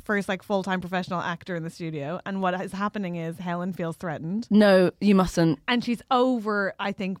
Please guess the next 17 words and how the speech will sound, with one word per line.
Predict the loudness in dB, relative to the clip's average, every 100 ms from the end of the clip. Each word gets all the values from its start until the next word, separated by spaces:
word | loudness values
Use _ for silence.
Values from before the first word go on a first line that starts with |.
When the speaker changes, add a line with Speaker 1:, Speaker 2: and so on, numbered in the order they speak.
| -8
Speaker 1:
playing | -6 -4 -4
her | -4 -6
hand | -6 -6 -8
today | -8 -8 -4 -4 -6
because | -6 -4 -4 -6
she's | -6 -6 -4 -6 -8
feeling, | -6 -6 -6 -8 -10
like, | -10 -6
a | -6
little | -4
intimidated. | -6 -8 -8 -10 -10 -6 0
Speaker 2:
I | 4 4
think | 2 0 -2
you | 0 4 6 8
heard | 6 6
me | 6 6 4
saying | 4 4 4 4 2